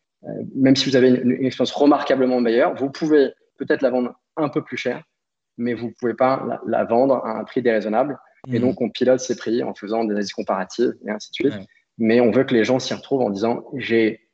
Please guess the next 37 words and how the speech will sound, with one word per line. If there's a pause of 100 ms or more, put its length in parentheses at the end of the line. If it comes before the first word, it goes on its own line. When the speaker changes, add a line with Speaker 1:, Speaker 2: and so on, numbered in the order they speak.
(240)
Speaker 1:
une
expérience
de
dingue
et
pour
ce,
cette
expérience-là, (100)
j-, (260)
j'ai
été
très
content
de
payer
ce
prix-là. » (180)
Speaker 2:
Mhm.
Speaker 1:
Donc,
c'est
ce
Speaker 2:
Karim
Speaker 1:
qu'on
essaye,
Speaker 2:
Kadoura.
Speaker 1:
mais
c'est,
c'est
de
la
science. (100)
<laughs>
Speaker 2:
Karim
Kadoura,
dernière
question.